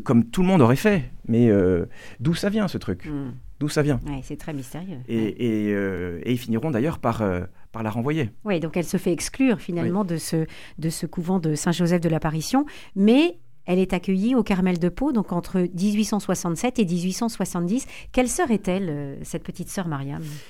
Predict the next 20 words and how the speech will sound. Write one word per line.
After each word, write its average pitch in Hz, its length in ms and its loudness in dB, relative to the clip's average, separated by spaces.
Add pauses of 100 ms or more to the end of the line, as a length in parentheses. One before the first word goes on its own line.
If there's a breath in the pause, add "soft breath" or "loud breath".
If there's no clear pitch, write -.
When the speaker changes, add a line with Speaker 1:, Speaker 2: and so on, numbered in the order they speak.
(140)
Speaker 1:
Eh - 60 -10
bien, 123 100 -2
cette 131 140 -8
petite 143 240 -10
sœur 170 180 -2
est 127 160 -6
une 127 80 -6
sœur, 127 340 0
euh, 104 140 2
d'abord 120 320 0
qui - 140 -6
est - 20 0
très 160 160 -4
reconnaissante 123 800 -2 (480)
d'avoir 104 240 -4
été 104 180 -4
accueillie, 123 460 0 (480 loud breath)
qui - 140 -12
comprend, 180 840 -4
euh, 104 340 0